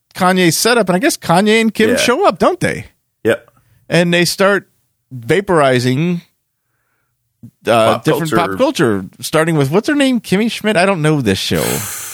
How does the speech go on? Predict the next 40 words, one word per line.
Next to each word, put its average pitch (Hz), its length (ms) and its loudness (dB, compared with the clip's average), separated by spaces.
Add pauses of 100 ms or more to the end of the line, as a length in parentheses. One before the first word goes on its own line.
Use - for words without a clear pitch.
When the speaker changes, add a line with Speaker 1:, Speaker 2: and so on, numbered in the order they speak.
(120)
Speaker 2:
Yeah, 101 200 0
I - 20 0
don't 101 140 -2
know 104 80 0
the 98 100 -4
Kimmy 98 240 -2
Schmidt - 220 -4
show 127 140 0
Speaker 1:
Okay. 92 180 -2
Speaker 2:
either, 90 180 -2
but - 240 -8 (560)
Speaker 1:
So 170 160 0
they, 165 140 2 (180)
they 139 140 2
vaporize 185 420 2
Kimmy 156 300 0
Schmidt, 101 440 0 (840)
make 123 240 -2
the 113 460 2 (180)
"this 113 220 0
literally 120 340 2
tastes 110 240 -2
like 101 160 0
Schmidt" 101 320 -2
joke. 95 340 -2
Ugh. 95 380 0 (420)
Speaker 2:
Eh. - 60 -12
Speaker 1:
That 110 220 2
was 180 80 2
about 139 180 0
the 127 60 0
only 110 180 2
eye 90 200 0
roll. 92 260 -2
Actually, 143 260 -4
maybe 98 220 2
every 95 100 0
time 90 220 -2
Kim 90 160 -4
Kardashian 80 560 -6